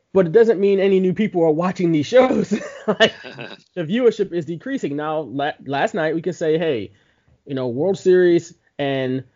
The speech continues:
Speaker 1: two big basketball games against Sixers, Celtics, two major markets. And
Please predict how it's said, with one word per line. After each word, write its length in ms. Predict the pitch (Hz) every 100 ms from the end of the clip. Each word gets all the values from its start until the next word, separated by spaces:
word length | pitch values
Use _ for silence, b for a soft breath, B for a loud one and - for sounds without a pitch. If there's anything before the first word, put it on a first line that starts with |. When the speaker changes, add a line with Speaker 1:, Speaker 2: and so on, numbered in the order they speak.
| _ _ -
Speaker 1:
two 220 | 196 185
big 280 | 165 160 156
basketball 360 | 151 151 135
games 200 | 127 113
against 220 | 120 113
Sixers, 340 | - 175 170 143
Celtics, 320 | 156 147 147
two 140 | 160
major 240 | 156 143 143
markets. 480 | 135 131 143 135 _ _ _ _ -
And 380 | 135 131 131